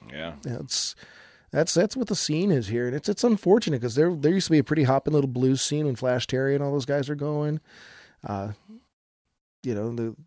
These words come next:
Speaker 2: Bob Wills was here years and years back. And
Speaker 1: I, I just
Speaker 2: yeah,
Speaker 1: thought,
Speaker 2: so
Speaker 1: thought it was, you know, this is a good enough scene and anything, all it needs is an audience.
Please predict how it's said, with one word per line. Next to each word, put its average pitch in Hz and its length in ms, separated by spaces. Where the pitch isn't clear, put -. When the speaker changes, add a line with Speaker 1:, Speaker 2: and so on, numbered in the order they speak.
Speaker 2:
Bob 110 260
Wills 131 380
was 139 100
here 147 480
years 135 380
and 139 80
years 139 300
back. 143 480
And 107 200
Speaker 1:
I, 151 180
I - 20
just 226 140
Speaker 2:
yeah, 147 40
Speaker 1:
thought, 135 200
Speaker 2:
so 147 60
Speaker 1:
thought 110 200
it 98 40
was, 87 320
you 123 120
know, 92 160
this 113 180
is 98 140
a 87 40
good 92 220
enough 90 240
scene 95 340
and 85 140
anything, 87 680
all 90 180
it 82 60
needs 87 280
is 78 100
an 76 80
audience. 78 560